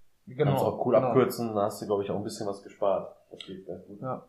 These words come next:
Speaker 1: Mir sind ja auch tatsächlich schon einige Fahrradstraßen aufgefallen in letzter
Speaker 2: Ja.
Speaker 1: Zeit. Also,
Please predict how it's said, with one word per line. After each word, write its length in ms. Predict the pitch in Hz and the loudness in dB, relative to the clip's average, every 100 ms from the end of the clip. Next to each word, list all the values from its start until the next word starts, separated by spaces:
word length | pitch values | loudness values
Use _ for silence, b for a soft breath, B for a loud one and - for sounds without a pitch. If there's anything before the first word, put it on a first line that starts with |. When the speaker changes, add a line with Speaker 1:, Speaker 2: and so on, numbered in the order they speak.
| _ | _
Speaker 1:
Mir 120 | 135 | -4
sind 160 | 135 185 | 0 2
ja 80 | 170 | 2
auch 120 | 143 | 2
tatsächlich 360 | 151 156 156 - | -2 -4 -8 -8
schon 160 | 151 | -2
einige 240 | 139 151 143 | 0 0 -2
Fahrradstraßen 720 | 175 143 - 107 107 104 107 - | -2 -4 -4 -6 -6 -6 -12 -12
aufgefallen 520 | 117 - - 110 110 | -12 -12 -12 -10 -10
in 80 | 113 | -12
letzter 180 | 110 110 | -8 -6
Speaker 2:
Ja. 60 | 104 | -6
Speaker 1:
Zeit. 280 | 110 - - - | -6 -8 -12 -12
Also, 480 | 117 123 123 120 | -10 -8 -8 -10